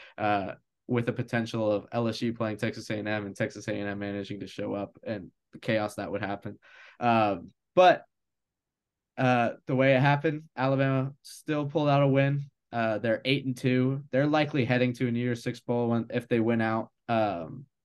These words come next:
whether that be the Orange Bowl or the Cotton Bowl. Uh, probably not the Sugar Bowl because I think that's gonna go to either L S U or Tennessee. Um, but yeah, Alabama still has a solid season. So the, the, the sky is not falling, is what I'll say.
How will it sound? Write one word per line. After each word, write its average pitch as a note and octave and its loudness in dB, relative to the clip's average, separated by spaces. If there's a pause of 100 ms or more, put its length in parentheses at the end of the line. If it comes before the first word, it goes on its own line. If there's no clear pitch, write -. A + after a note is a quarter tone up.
whether A2+ -2
that A2 -4
be A2+ 0
the G#2+ -4
Orange A2+ -6
Bowl A2 -4
or G#2+ -4
the - -16
Cotton G#2 -6
Bowl. G#2 -2 (400)
Uh, G2 -8 (180)
probably A#2+ 2
not A#2 0
the G#2+ -10
Sugar A2 -4
Bowl G#2+ -2
because G#2 -6
I G#2 -6
think G2+ -10
that's G2+ -8
gonna G#2 -8
go G2+ -6
to - -14
either G2+ -10
L A2 -4
S G#2 -8
U A2 -4
or - -10
Tennessee. C3+ -2 (640)
Um, G2 -4 (1000)
but C3+ 6
yeah, C#3+ 6
Alabama B2+ 4
still C3 -2
has B2 0
a A#2 0
solid A#2 0
season. A#2 0
So - -4 (340)
the, A#2+ -4 (140)
the, D3+ 4
the D3 -2
sky A#3 2
is G3+ 2
not D3+ 2
falling, A2 2 (360)
is G#2 -6
what G#2+ -4
I'll F#2+ -8
say. - -14